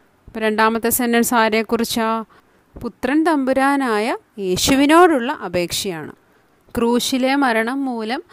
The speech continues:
പാപികളായ നമ്മളെ എല്ലാം രക്ഷിച്ചവനാണ് യേശു ക്രിസ്തു, അല്ലേ? കുരിശിൽ തറയ്ക്കപ്പെട്ട യേശു മൂന്നാം ദിവസം ഉയർത്തെഴുന്നേറ്റു, അല്ലേ? അതുകൊണ്ടാണ് ഇവിടെ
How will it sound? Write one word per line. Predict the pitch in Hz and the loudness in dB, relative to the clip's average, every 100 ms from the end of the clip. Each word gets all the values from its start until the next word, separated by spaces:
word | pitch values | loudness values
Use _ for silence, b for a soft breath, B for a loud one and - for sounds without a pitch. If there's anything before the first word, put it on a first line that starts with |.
| b - 220 | b -6 -2
പാപികളായ | 208 208 240 254 262 240 240 | 0 2 2 2 2 2 0
നമ്മളെ | 262 214 202 233 | 0 0 0 0
എല്ലാം | 240 233 233 262 254 | -2 -2 -2 -2 -2
രക്ഷിച്ചവനാണ് | 196 - 233 - 269 285 262 208 233 381 - | -2 0 0 4 6 6 4 0 -2 -6 -2
യേശു | 202 220 - | 2 2 0
ക്രിസ്തു, | 240 180 - - | -6 -4 -4 -2
അല്ലേ? | 185 320 294 - - _ _ _ _ _ _ | -2 0 -2 -6 -20 _ _ _ _ _ _
കുരിശിൽ | 240 233 - 269 277 277 | -2 0 0 0 -2 -2
തറയ്ക്കപ്പെട്ട | 247 233 226 240 254 247 277 220 | -2 -2 -4 -2 -2 -2 -2 -2
യേശു | 214 220 - 277 330 - b b 214 | -2 -2 -4 -4 -6 -8 b b -6
മൂന്നാം | 220 226 254 339 359 | -4 -2 0 2 2
ദിവസം | 302 285 381 320 | 2 0 -2 -2
ഉയർത്തെഴുന്നേറ്റു, | 294 311 359 - 285 208 180 175 185 | 0 2 2 2 -2 -4 -8 -10 -10
അല്ലേ? | 254 302 180 - b b | -6 -6 -6 -12 b b
അതുകൊണ്ടാണ് | 185 214 277 320 320 247 226 247 - | -6 -2 0 2 4 4 2 -2 -8
ഇവിടെ | 175 202 269 | -8 -6 -6